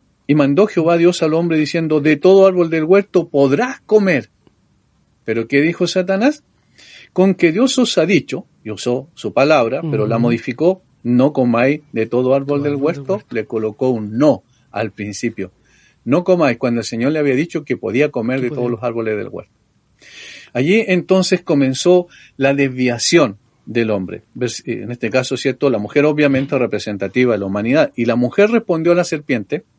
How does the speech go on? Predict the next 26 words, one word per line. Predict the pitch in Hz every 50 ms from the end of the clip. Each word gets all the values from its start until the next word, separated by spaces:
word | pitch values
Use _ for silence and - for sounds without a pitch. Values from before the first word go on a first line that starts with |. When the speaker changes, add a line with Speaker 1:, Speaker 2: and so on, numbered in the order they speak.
| _ _ _ _ _ _ _ _ _ _ _ _ _ _ _ _ _ _ _ _ _ _ -
Speaker 1:
"Del | 123 135 147 147 139
fruto | - 196 233 233 - 220
de | 190
los | 170 151 139 -
árboles | 180 180 185 190 185 175 151 143
del | 135 127 120
huerto | 131 147 160 151 - - - 156 156 156 - _ _ _ _ _ _ _ _ _ _ _ -
podemos | 110 110 123 147 160 165 165 160 _
comer, | - 143 131 123 107 98 - _ _ _ _ _ _ _ _ _ _ _ _ _ _ _ _ _ _ _ _ - - _ _ _ _ -
pero | 175 170 160 165 156 147
del | 143 135 127 120
fruto | - - 190 233 233 - 190 156
del | 135 139 156
árbol | 165 170 170 170 151 -
que | - 143
está | - - 156 156
en | 156 160
medio | 170 175 175 165 160
del | 151 147
huerto, | 139 160 170 170 175 - 156
dijo | 147 160 160 - - 156
Dios, | 151 165 175 170 - - _
no | - 127 131 135 135 151 180 208 202
comeréis | - 202 196 190 180 175 170 180 180 185 175
de | 170 175 175 180 190
él, | 196 180 -